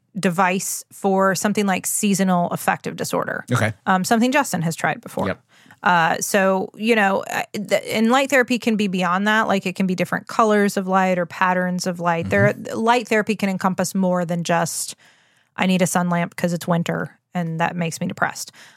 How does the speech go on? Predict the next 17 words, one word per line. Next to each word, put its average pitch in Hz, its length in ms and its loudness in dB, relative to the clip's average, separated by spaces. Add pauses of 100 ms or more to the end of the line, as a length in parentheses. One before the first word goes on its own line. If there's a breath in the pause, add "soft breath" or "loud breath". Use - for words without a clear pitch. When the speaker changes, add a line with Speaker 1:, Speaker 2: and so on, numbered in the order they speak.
(140 loud breath)
Speaker 1:
Um, 185 380 0 (360 soft breath)
but 196 320 2
so 202 420 2 (260)
she 202 220 -4
tried 220 260 2
something 269 320 0
that 247 100 4
involved 202 360 4
some 196 200 0
sort 208 200 0
of 202 40 0
light 180 200 0
therapy 185 260 0
and 220 100 2
then 233 120 2
sound 277 460 2
therapy. 175 420 0